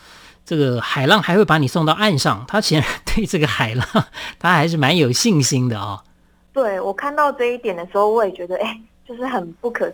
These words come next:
Speaker 2: 思议，因为一般人掉下去可能就会想拼命挣扎，就是想要游回来。可是老师就是有提到说，就是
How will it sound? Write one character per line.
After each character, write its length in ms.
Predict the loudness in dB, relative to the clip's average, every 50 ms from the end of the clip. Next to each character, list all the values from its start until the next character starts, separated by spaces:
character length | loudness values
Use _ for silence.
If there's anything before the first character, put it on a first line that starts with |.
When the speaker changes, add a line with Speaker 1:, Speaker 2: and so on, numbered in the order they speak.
| -10 -12 -10
Speaker 2:
思 140 | -10 -10 -8
议， 200 | -8 -8 -8 -4
因 120 | -2 0 2
为 220 | 2 2 2 0
一 100 | -2 -4
般 300 | -4 -2 -4 -4 -4 -6
人 140 | -10 -12 -8
掉 160 | -6 -4 -2
下 80 | -2 -4
去 160 | -6 -10 -14
可 100 | -14 -14
能 100 | -16 -10
就 80 | -6 -6
会 120 | -6 -6
想 180 | -6 -10 -12 -14 -14
拼 160 | -14 -12 -10
命 240 | -8 -10 -10 -10 -10
挣 220 | -10 -10 -10 -8 -8
扎， 260 | -6 -4 -4 -4 -4 -6 -10 _ _ _
就 100 | -4 -2
是 220 | -2 -2 -6 -10
想 120 | -10 -6 -4
要 120 | -4 -4 0
游 200 | 0 0 0 0
回 260 | -2 -4 -4 -4 -2
来。 220 | -2 -4 -4 -4 -10 -18 -20 _ _
可 100 | -2 0
是 60 | 0
老 180 | 0 0 -2 -6 -8
师 180 | -8 -8 -8
就 140 | -8 -12 -14
是 280 | -14 -14 -12 -10 -8 -6
有 120 | -6 -6
提 160 | -6 -10 -10 -4
到 240 | -2 -2 -2 -2
说， 160 | -4 -8 -12 -12
就 100 | -12 -14
是 220 | -12 -10 -10 -10